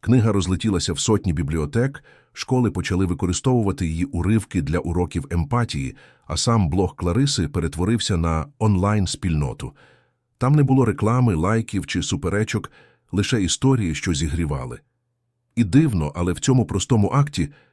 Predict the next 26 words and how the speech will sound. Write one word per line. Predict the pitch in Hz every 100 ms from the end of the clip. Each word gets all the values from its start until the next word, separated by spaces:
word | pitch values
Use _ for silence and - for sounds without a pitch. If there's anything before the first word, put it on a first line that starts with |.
| _ -
писати | 95 - 131 101
про | - 104
добро | 80 82 87 127 143 - _ _ _ _
Клариса | - 117 147 147 147
знайшла | 123 117 - 123
новий | 120 104 92
сенс. | - 78 64 - - _ _ _ _ -
Її | 87 101
дім | 82 135 156
знову | 110 110 123 117
наповнився | 101 - 113 107 92 95
звуками, | 80 76 92 69 62 57 - _ _ _ -
не | 80
плачем, | - 90 107 123 120 110 - _ -
а | 87
сміхом. | - 73 67 - 52 - _ _ _ _ _
Не | 87 95 90
ехо | - 113 113
минулого, | 98 95 120 87 78 - - _ _ -
а | 80
голосами | 87 90 90 110 101 85
тих, | - 127 -
хто | - - 95
читає | 80 127 117 117 101 -
і | 85
вірить. | 73 123 131 -